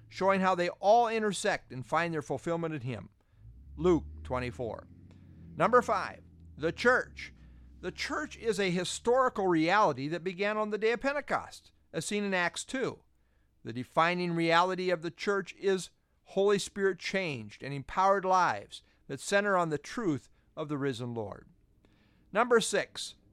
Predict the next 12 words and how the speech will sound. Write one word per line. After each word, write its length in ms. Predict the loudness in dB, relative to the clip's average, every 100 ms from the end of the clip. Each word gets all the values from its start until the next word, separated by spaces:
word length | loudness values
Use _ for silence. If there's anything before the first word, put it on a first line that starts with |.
| -16
prophecy. 640 | 0 4 4 0 -12 -16 _ _ _ _ _ _ -6
In 100 | 2
Isaiah 380 | 2 2 2 2
forty-one, 760 | 4 2 2 0 0 0 -2
twenty-one 500 | 0 0 2 2 2
through 160 | 0 -4
twenty-four, 500 | -2 -2 -2 -4 0
God 280 | 2 2
challenges 540 | 0 0 0 0 -2 -2
the 100 | -4
false 400 | 0 4 4 2
gods 460 | -2 0 0 -2